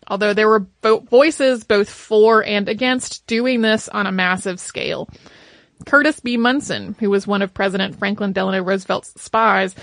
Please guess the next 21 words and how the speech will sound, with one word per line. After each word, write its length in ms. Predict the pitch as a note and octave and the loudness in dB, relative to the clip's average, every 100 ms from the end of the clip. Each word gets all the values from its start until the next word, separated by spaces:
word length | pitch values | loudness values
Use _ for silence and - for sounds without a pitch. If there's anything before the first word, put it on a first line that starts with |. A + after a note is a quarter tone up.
| - - - _ | -20 -20 -20 _
wrote 400 | G#3+ G3 C4+ E4+ - | 0 4 6 4 2
a 80 | A#3+ | 2
report 480 | A#3 - E4 F#4+ D4 | 2 0 2 2 2
to 100 | A#3 | -2
the 80 | |
president 520 | G3+ G3 F#3 F#3 F3+ G3+ | 0 0 0 -2 -2 -2
that 120 | G#3 | -2
between 380 | A3 B3+ A#3 G#3+ | -4 -2 0 2
ninety 520 | A3+ C#4 D#4+ D4 C4+ | 0 0 -2 -2 0
and 220 | A3+ G#3 | 0 0
ninety-eight 600 | G#3+ C4+ D4 - A#3 - | 0 0 -2 0 -2 -2
percent 380 | A#3 - A#3 - | -6 -2 -4 -2
of 120 | A3+ | -4
Nisei 460 | A3+ D#4+ - A3 G3 | -4 -6 0 2 2
were 160 | G3+ | 0
completely 680 | - A#3 A3+ C4 E4 F4 D#4 | -2 -6 -4 0 2 0 -2
loyal 380 | D4 D4+ C#4+ G3+ | 0 2 2 2
to 120 | A3 | -2
the 80 | G#3 | -2
United 360 | G3+ G3 F3 F3+ | 0 0 -2 -6
States, 440 | - B3 B3 - | -2 -2 -2 -10